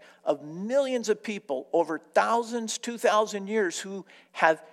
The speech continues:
encountered something very unique, very,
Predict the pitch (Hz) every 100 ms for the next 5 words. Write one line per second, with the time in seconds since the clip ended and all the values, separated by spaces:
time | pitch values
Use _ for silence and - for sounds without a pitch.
0 | _ 175 175 - - - 190 185 156 120
1 | - - - 156 - - 135 120 117 113
2 | 165 165 160 135 131 135 139 104 - -
3 | 185 196 180 156 143